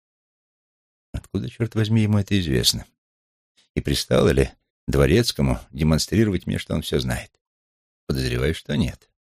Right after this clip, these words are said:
Подозреваю, что моё приглашение на партию в джин-раме, если и не уничтожило звуковой барьер между нами, по крайней мере, пробило в нём брешь.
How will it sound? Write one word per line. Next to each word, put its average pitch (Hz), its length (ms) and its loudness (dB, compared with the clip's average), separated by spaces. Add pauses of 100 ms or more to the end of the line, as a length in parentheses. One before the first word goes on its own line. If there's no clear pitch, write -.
(720)
Подозреваю, 73 440 4
что - 160 -8
моё 73 180 2
приглашение 71 600 0
на 73 80 2
партию 71 420 0
в 64 60 -10
джин-раме, 69 680 2 (360)
если 65 260 -8
и 69 60 -2
не 71 80 2
уничтожило 117 640 2
звуковой 92 440 4
барьер 80 440 2
между 73 280 0
нами, 73 320 0 (760)
по - 80 -4
крайней 117 400 4
мере, 120 400 4
пробило 104 580 2
в 87 60 0
нём 67 320 -2
брешь. - 420 -4